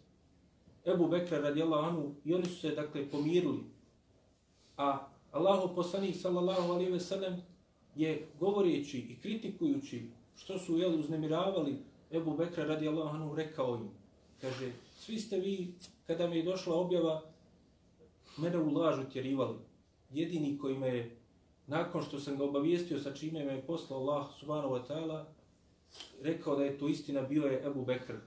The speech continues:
Pa kaže, „Zar ćete vi, e, nećete ostaviti na miru moga prijatelja?” Dakle, kao da oni ostali nisu prijatelji Allahov poslanika, sallallahu alejhi ve sellem. Ukazujući im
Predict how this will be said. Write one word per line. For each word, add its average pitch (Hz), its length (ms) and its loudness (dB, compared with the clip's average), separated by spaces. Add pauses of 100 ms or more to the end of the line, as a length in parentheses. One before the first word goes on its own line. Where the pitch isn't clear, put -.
(380)
Pa 143 160 -2
kaže, 160 340 0 (520)
„Zar 175 260 2
ćete 175 240 -4
vi, 180 400 -2 (480)
e, 143 40 -4 (420)
nećete 180 460 0
ostaviti 147 460 -2
na 139 120 0
miru 147 360 2
moga 139 300 -2
prijatelja?” 120 560 -4 (440)
Dakle, 139 300 -10
kao 190 220 0
da 180 120 4
oni 185 200 2
ostali 165 560 0
nisu 170 360 -4
prijatelji 131 460 -2
Allahov 123 400 0
poslanika, 123 540 -6
sallallahu 113 540 -2
alejhi 110 180 -6
ve 107 80 -10
sellem. 104 280 -12 (460)
Ukazujući 196 680 -2
im 165 140 -2